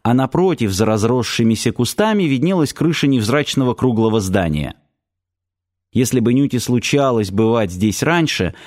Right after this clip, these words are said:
она бы узнала павильон станции метро Краснопресненская. Чуть правее просвечивал сквозь заросли деревьев легендарный Белый дом, а сама она оказалась на третьем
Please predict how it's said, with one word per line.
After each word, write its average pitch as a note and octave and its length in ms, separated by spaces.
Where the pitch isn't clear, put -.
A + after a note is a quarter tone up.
она D#3+ 240
бы D#3 100
узнала D3+ 600
павильон C3 560
станции C3+ 500
метро A#2 340
Краснопресненская. F2+ 1080
Чуть - 320
правее B2+ 480
просвечивал B2+ 720
сквозь A2+ 320
заросли A2+ 460
деревьев C3+ 560
легендарный B2 800
Белый B2 400
дом, G#2 480
а G2+ 100
сама C3 540
она G#2+ 300
оказалась B2 640
на B2+ 120
третьем C#3+ 540